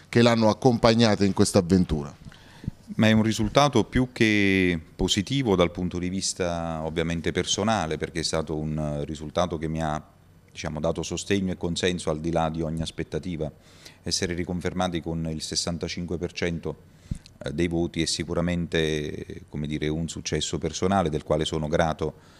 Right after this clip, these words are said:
Speaker 2: ai nocerini ed è anche il frutto di un lavoro politico importante che abbiamo svolto rispetto alle liste di coalizione. Ovviamente, eh, senza mancare di rilevare e di osservare come le liste di Area Civica, cioè Uniti per Torquato, Torquato Sindaco e Uniti per Torquato, abbiano,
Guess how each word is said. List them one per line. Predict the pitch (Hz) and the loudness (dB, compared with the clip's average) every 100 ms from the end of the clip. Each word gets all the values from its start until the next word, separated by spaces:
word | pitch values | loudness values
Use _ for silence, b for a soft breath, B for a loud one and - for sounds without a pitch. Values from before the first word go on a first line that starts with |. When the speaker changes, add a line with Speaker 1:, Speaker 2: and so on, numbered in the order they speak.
| b b | b b
Speaker 2:
ai | 85 85 | -2 -2
nocerini | 82 - 73 69 80 117 | -2 -4 -4 -4 -4 -2
ed | 90 | 0
è | |
anche | 87 98 87 | 0 0 -2
il | 82 | -4
frutto | 98 95 87 | -4 -2 0
di | 80 | 0
un | 78 | 0
lavoro | 80 85 76 | 0 0 0
politico | 82 76 78 | -2 -2 -2
importante | 78 76 95 82 78 82 76 b b b b | -2 -2 -2 0 0 -2 -4 b b b b
che | - | -4
abbiamo | 82 87 85 | 0 2 0
svolto | 82 78 80 87 82 | -2 0 0 0 -4
rispetto | 78 - 80 - | -4 -2 -2 -2
alle | 78 | -2
liste | 80 76 78 | -4 -4 -6
di | 78 | -4
coalizione. | 80 76 - 120 87 71 b b b b - | -4 -4 -2 0 0 -2 b b b b -12
Ovviamente, | - 92 104 98 92 85 85 | 0 2 4 2 4 4 2
eh, | 78 80 78 73 71 - | 0 0 0 -2 -6 -6
senza | - 92 92 - 85 | 0 2 2 2 2
mancare | 82 85 90 87 80 78 | 2 2 2 4 2 0
di | 85 80 71 73 | -2 -2 -4 -4
rilevare | 82 82 85 87 80 | 0 2 4 2 0
e | |
di | 78 | -2
osservare | 80 - 110 80 82 85 | -4 -2 -2 0 0 0
come | 82 82 78 B B B B | 0 -2 -2 B B B B
le | - 85 | -2 0
liste | 98 - | 0 0
di | 87 87 | 2 4
Area | 85 | 4
Civica, | 82 113 104 101 98 90 | 2 0 0 2 2 2
cioè | 87 82 80 80 | 2 0 2 2
Uniti | 76 73 85 82 | 0 -2 -2 -2
per | 80 - | -6 -4
Torquato, | 78 - 85 80 | -2 2 2 0
Torquato | - - 78 80 | -4 -4 -4 -4
Sindaco | 90 76 76 | -4 -2 -2
e | |
Uniti | 80 78 | -4 -4
per | 82 | -4
Torquato, | - - 78 73 | -4 -4 -4 0
abbiano, | 80 80 78 | 0 0 -2